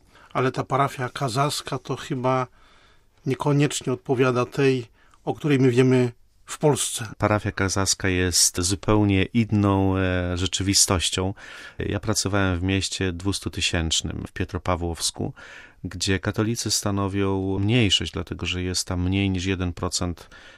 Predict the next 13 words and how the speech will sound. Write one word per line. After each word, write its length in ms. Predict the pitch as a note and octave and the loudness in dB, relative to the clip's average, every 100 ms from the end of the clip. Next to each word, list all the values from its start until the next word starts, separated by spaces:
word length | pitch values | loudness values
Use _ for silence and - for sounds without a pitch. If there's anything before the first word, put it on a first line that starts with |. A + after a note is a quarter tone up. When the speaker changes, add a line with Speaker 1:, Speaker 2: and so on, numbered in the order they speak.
| _ | _
Speaker 2:
katolików. 760 | - - F#2+ F2+ - - - - - - - - | -6 -2 0 -2 -4 -8 -10 -18 -20 -20 -20 -6
Posiadamy 840 | G2 G2 F2+ F2+ F2 F2 E2+ E2+ - | -2 0 2 2 2 0 0 -4 -6
dwa 540 | - E2+ G2 F2+ F2 E2+ | -12 -4 2 2 2 -2
kościoły, 580 | - F2 - A2 A#2+ G2+ | -6 -6 -2 0 2 0
siostry 640 | - F2 - - F2+ F2+ F2 - - - | -2 -6 -8 -6 -4 -4 -6 -14 -20 -8
redemptorystki, 920 | F2+ F2 F2+ - F#2 A#2 - - F2+ | -4 0 -2 0 0 0 -2 -4 -4
siostry 540 | - F2 - - F2+ F2 E2+ E2+ E2+ F2 E2+ E2+ | -4 -2 -4 -4 -4 -2 -2 -4 -4 -4 -4 -8
Bożego 420 | F2 F2 F#2 F2 F2 | -8 -6 -4 -4 -2
Miłosierdzia. 760 | F2 F2 - A2 G2+ G#2+ C3 - - - - - _ - G2+ | 0 0 0 0 0 0 -2 -4 -14 -20 -20 -20 _ -8 0
Natomiast 720 | G2 A2 G#2 G2+ - - A2 - | 2 4 4 4 2 0 -2 0
terytorialnie 880 | A2 G#2 - G#2 G2+ G2+ G#2+ A2 G#2 | 0 0 0 0 2 2 2 2 2
nasza 300 | F#2+ - G2 | 0 0 -2
parafia 920 | F#2+ F#2 F#2 - F#2+ F#2+ F#2+ F#2+ | -2 0 -2 -2 0 0 0 0